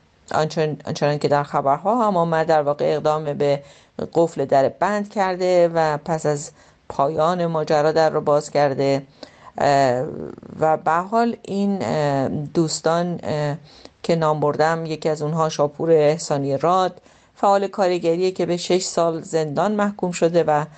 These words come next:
علیرغم ابتلا به بیماری‌های مزمن به مرخصی اعزام نشده، اه، و دیگری اسماعیل گرامی هست، کارگر بازنشسته‌ایه که،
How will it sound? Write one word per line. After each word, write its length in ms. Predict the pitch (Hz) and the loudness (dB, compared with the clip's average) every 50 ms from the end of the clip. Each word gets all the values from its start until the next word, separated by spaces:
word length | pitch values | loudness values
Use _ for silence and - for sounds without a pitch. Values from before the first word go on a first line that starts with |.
| - - - - _ _ - 139 | -20 -20 -20 -20 _ _ -4 -2
علیرغم 840 | 139 135 127 - - - 170 160 156 151 139 143 175 190 190 - 185 | 0 0 0 2 2 2 2 2 2 2 2 0 -2 -2 -4 -6 -6
ابتلا 460 | 175 - 175 175 - 185 175 180 175 | -6 -6 -6 -4 -2 0 0 0 0
به 140 | 170 175 165 | 0 -2 -2
بیماری‌های 680 | 165 170 165 170 160 156 156 160 160 156 156 151 151 | -2 -2 -2 0 0 0 2 2 0 0 0 0 -2
مزمن 640 | 156 156 151 147 151 - - 151 156 156 156 151 - - - - - _ _ _ - | -2 0 -2 -2 -2 -2 0 2 2 2 0 -2 -6 -12 -20 -20 -20 _ _ _ 0
به 100 | - 156 | 2 2
مرخصی 560 | 151 147 147 147 - - 143 147 - - 160 | 4 2 0 0 0 -2 -2 -2 0 0 2
اعزام 440 | 151 143 139 - 147 147 147 147 - - - 156 151 | 2 2 2 2 2 2 2 0 -4 -6 -6 -4 0
نشده، 720 | 151 151 151 160 - - 143 156 139 143 139 135 131 123 135 - _ _ - - - - - - | 0 0 0 0 0 -2 -2 -2 0 0 2 2 2 0 -2 -6 _ _ -20 -20 -20 -14 -6 -2
اه، 360 | - 143 139 139 143 143 143 139 | 0 2 4 4 4 2 2 0
و 80 | - 139 | 0 -2
دیگری 540 | 139 - 147 139 - 143 139 135 143 143 143 | -2 -2 -4 0 0 2 2 2 0 -2 -2
اسماعیل 720 | 143 143 - - 139 127 131 143 139 139 143 143 143 160 156 143 - | -2 -4 -4 -2 0 0 0 0 0 0 2 2 2 0 0 -2 -2
گرامی 480 | - 143 139 127 139 135 135 139 156 185 | 0 2 2 2 2 2 0 0 0 -2
هست، 520 | 202 196 175 165 160 147 147 147 - - - _ _ _ _ - - _ - - - | -2 -2 0 0 0 0 -2 -4 -6 -10 -18 _ _ _ _ -20 -20 _ -12 -10 -4
کارگر 400 | - - 151 147 143 147 147 151 | -2 0 0 2 2 2 0 0
بازنشسته‌ایه 1040 | 151 - 147 139 123 - 135 135 135 - 139 135 139 - - - 185 214 214 202 196 | 2 2 0 0 0 -2 -6 -6 -4 -2 -2 -4 -4 -4 -6 -4 -2 0 0 0 0
که، 500 | 190 190 - 185 180 175 175 165 165 175 | -2 -2 -2 0 4 4 6 6 4 4